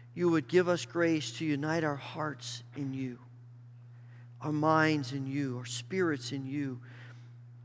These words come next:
as your beloved children. We pray, Father, your anointing and blessing upon the bread and the cup of which we are about to partake. May it be food for our souls.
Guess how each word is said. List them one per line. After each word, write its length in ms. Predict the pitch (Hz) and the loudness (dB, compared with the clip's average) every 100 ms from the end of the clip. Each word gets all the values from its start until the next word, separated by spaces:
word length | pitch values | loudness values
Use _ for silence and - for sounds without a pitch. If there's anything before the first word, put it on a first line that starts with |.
| - - - - - - - - - - - - - - - - 131 | -20 -20 -20 -20 -20 -20 -20 -20 -20 -20 -20 -20 -20 -20 -20 -18 -14
as 120 | - | -8
your 60 | 147 | -6
beloved 380 | 143 139 131 | -4 -4 -4
children. 420 | - 143 120 123 117 - - - - - - - - - - - - - - - - - - - - - - - - - - - - - - - | -6 -6 -6 -8 -14 -16 -20 -20 -20 -20 -20 -20 -20 -20 -20 -20 -20 -20 -20 -20 -20 -20 -18 -20 -20 -20 -20 -20 -20 -20 -20 -20 -20 -20 -20 -8
We 100 | - | -2
pray, 240 | 170 196 196 | 2 4 4
Father, 400 | 185 180 175 175 | 8 8 8 6
your 200 | 170 170 | 4 2
anointing 520 | 160 170 180 180 160 | 4 2 2 0 0
and 80 | 151 | 2
blessing 460 | 143 165 - 160 | 4 4 2 -4
upon 220 | 143 151 151 | -2 -2 -4
the 80 | |
bread 280 | 123 156 175 | 0 4 4
and 120 | 156 | 4
the 60 | 143 | -4
cup 380 | - 180 151 143 | -4 0 0 0
of 100 | 131 | -6
which 220 | 143 - | -6 -6
we 140 | 151 | -4
are 100 | 143 | -2
about 320 | 143 143 143 - | -2 -2 -4 -6
to 80 | |
partake. 560 | - 143 120 151 135 120 - - - - - - - - - - - - - - - - - - | -14 -14 -12 -8 -8 -10 -16 -20 -20 -20 -20 -20 -20 -20 -20 -20 -20 -20 -20 -20 -20 -20 -20 -4
May 140 | 151 170 | 0 0
it 100 | 170 | 0
be 100 | 165 | -4
food 460 | - 180 202 202 | -2 0 0 -2
for 160 | - 180 | -4 -6
our 160 | 151 | -6
souls. 840 | 147 - 175 156 143 120 - - | -8 -8 -4 -2 -2 -6 -10 -12